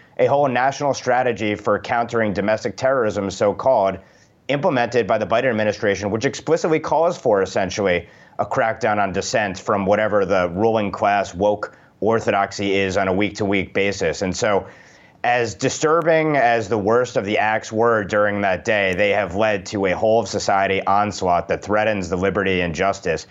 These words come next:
of tens of millions of Americans of every political stripe. And that is arguably more disturbing, setting aside the histrionics and the strained case, the outrageous case being made today and that's been made for months now,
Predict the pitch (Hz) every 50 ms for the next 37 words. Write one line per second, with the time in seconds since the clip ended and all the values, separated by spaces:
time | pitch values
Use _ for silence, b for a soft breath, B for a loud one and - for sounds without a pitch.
0 | B B B B 104 104 - 131 127 113 101 113 107 110 107 107 98 92 92 95
1 | 90 95 92 92 87 - 92 87 87 90 95 92 90 95 87 - 87 90 87 80
2 | 87 85 - - - 95 85 82 - 92 87 92 92 95 92 87 82 - - 117
3 | 139 135 110 117 101 113 104 110 131 151 143 131 120 - - 123 113 107 110 107
4 | 104 - B B B B B B - - - 180 170 165 170 156 139 - - 143
5 | 131 131 127 120 104 113 - - 127 117 - - 117 110 104 104 104 107 110 104
6 | 95 92 90 - - - b b b b b - 113 117 110 101 - - - -
7 | 123 131 131 135 135 131 127 123 120 113 104 - - - - 120 113 101 85 -
8 | - 107 98 - - 120 123 104 104 117 123 139 127 123 101 - - - 107 87
9 | 82 80 - - - b b b b b b - 127 113 113 120 120 117 117 -
10 | 123 113 117 117 117 113 107 101 98 98 110 104 101 104 107 107 104 95 90 -
11 | 101 85 85 80 b b b b b - 95 131 160 214 214 - - - 110 101
12 | 101 98 95 95 92 95